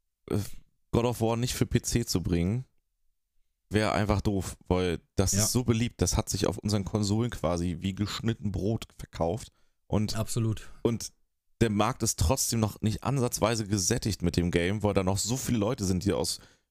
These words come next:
Speaker 1: welchem Grund auch immer sich die Konsole nicht kaufen können oder wollen,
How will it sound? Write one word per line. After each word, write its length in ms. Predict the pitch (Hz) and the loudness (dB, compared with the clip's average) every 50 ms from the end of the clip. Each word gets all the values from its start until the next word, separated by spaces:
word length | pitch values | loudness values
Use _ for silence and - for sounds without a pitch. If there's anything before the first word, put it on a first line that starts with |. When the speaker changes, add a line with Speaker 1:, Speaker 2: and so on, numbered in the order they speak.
| _ - | _ 0
Speaker 1:
welchem 260 | 113 113 - - 107 | 2 2 2 0 0
Grund 160 | 98 107 110 90 | 0 2 2 2
auch 100 | 87 - | 0 0
immer 180 | - 101 101 | 0 0 2
sich 140 | 85 92 - | 0 0 -2
die 80 | - 90 | -2 -2
Konsole 400 | - 101 87 95 110 110 95 87 | -2 0 0 0 2 2 2 0
nicht 120 | 82 - | 0 -2
kaufen 300 | - - 95 92 - - | 0 -2 -2 -2 -4 -6
können 220 | - - - 104 | -4 -2 0 2
oder 200 | 98 85 85 85 | 2 2 2 2
wollen, 400 | 85 101 104 90 87 90 113 139 | 2 0 0 2 0 0 -2 -4